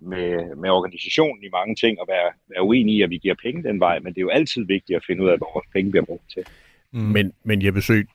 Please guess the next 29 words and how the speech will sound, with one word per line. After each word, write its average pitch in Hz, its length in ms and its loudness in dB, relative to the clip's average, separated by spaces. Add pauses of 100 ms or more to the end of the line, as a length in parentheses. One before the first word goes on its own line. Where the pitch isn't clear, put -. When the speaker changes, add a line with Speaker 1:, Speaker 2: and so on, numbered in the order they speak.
Speaker 3:
lige 147 160 2
for 135 100 4
lidt 147 100 0
siden, 135 140 2
der 143 60 4
mente 147 240 2
du, 127 40 2
det 110 100 2
bare 104 160 4
var 123 60 2
påstande. 113 520 2
Skal 101 200 0
ministre 123 520 4
bare 117 220 4
gå 143 80 2
rundt 135 240 4
sådan 135 200 4
og 95 320 4
bruge 110 180 4
tid 165 200 2
på 127 280 4
at 101 160 2
få 110 100 2
redegørelser 117 640 4
og 98 120 4
undersøgelser 123 540 2
af 90 120 -2
påstande? 143 440 2 (2750)
Speaker 1:
Ja, 151 160 2